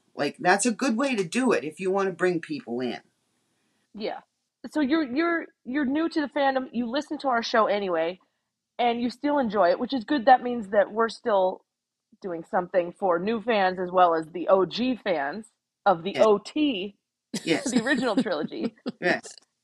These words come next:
Speaker 2: But you're, you're slowly coming along and you, you're starting to know who's who. You ask a lot of good questions and you're watching, like, recap videos on YouTube.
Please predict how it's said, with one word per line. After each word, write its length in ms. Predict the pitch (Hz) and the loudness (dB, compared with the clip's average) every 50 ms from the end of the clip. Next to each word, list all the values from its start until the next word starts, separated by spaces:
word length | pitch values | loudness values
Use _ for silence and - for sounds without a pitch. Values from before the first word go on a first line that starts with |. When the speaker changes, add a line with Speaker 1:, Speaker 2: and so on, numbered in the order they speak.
| _ _ _ _ _ _ | _ _ _ _ _ _
Speaker 2:
But 220 | 226 254 302 269 - | 0 2 2 2 0
you're, 260 | 285 311 330 320 - - | 0 0 0 0 -2 -4
you're 120 | 220 254 240 | -6 -6 -6
slowly 440 | - - 285 294 294 302 311 302 - | -4 0 4 6 6 6 6 4 2
coming 280 | - 285 277 269 262 | 2 2 2 2 0
along 380 | 254 240 226 220 214 208 208 196 | -2 -2 0 0 0 0 0 -2
and 120 | 185 196 | -4 -6
you, 120 | 202 202 214 - | -8 -8 -10 -10
you're 160 | - 185 185 | -12 -10 -10
starting 360 | 180 - - 226 220 208 208 202 | -10 -2 0 0 0 0 -2 -6
to 100 | - 202 | -6 -4
know 220 | 190 180 180 175 | 0 0 0 0
who's 220 | 180 196 190 180 - | 0 -2 -6 -8 -8
who. 360 | 180 175 160 160 156 151 - _ _ _ _ _ _ _ _ _ | -8 -6 -6 -6 -6 -8 -10 _ _ _ _ _ _ _ _ _
You 120 | - 165 170 - | -12 -6 2 6
ask 260 | 175 196 247 247 - | 6 6 6 6 4
a 60 | 247 | 2
lot 160 | 214 202 190 170 | 4 4 4 4
of 60 | 165 - _ - | 2 -2 _ -8
good 220 | - 226 262 226 196 | -6 -4 -4 -4 -6
questions 680 | - - 175 180 247 254 - - 190 175 185 233 254 - _ | -6 -2 0 0 0 0 -2 -6 -6 -6 -6 -6 -10 -10 _
and 220 | 214 233 294 302 | -6 -6 -6 -4
you're 100 | 277 277 | -6 -6
watching, 560 | 262 233 240 240 240 - - 254 240 240 247 - _ _ _ _ - | -2 0 0 0 0 0 -4 -8 -10 -10 -12 -16 _ _ _ _ -4
like, 180 | 240 226 214 | -4 -4 -2
recap 640 | 208 196 190 233 269 302 302 - 269 196 165 - - 156 | -4 -6 -4 -2 -2 -2 -2 -2 0 0 0 0 0 -4
videos 340 | 190 180 202 214 214 208 | -6 -4 -2 -2 -2 -2
on 220 | 247 233 240 240 240 | -2 -2 -2 -2 0
YouTube. 400 | 269 294 294 - 220 175 151 | 0 -2 -2 -2 -4 -6 -6